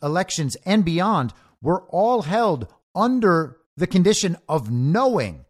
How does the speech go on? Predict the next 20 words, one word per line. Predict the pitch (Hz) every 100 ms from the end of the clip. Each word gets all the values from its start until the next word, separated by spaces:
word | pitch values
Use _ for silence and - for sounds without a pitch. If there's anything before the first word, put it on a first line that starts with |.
| _ _ -
that | 156 -
their | 170
election | 151 151 170 - 156
infrastructure | 151 180 151 - 139 120 - 101 - _
was | 120 139
insecure. | 139 131 - - 123 104 71 _ _ _ -
Now, | 127
the | 104
state | - 196 233
of | 120
Georgia | 135 208 214 127
didn't | 101 127 135
want | 95 113 113 110
this | 113 -
to | 90
go | 113
to | 101
trial. | - 104 92 110 127 _ -
Judge | 160 143 113 -
Totenberg | 131 214 269 165 117 104 90